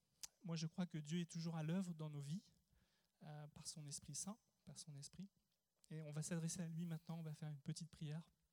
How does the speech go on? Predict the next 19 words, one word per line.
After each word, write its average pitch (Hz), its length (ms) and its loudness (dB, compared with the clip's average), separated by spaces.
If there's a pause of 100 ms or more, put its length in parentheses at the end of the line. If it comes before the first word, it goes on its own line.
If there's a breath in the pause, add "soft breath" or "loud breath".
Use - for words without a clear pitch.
(920)
Et 156 140 -2
vous 151 120 0
pouvez 160 200 6
vous 156 140 4
joindre 165 380 4
à 151 100 -2
moi 160 360 2
et, 151 140 -4 (520 loud breath)
et, 156 60 0
et, 156 340 -2
et 151 40 0
emmener 156 320 2
ce 160 80 0
que, 143 400 -2
ce - 140 -6
que 151 100 -2
vous 139 200 -2
avez 139 140 0
reçu. - 600 -4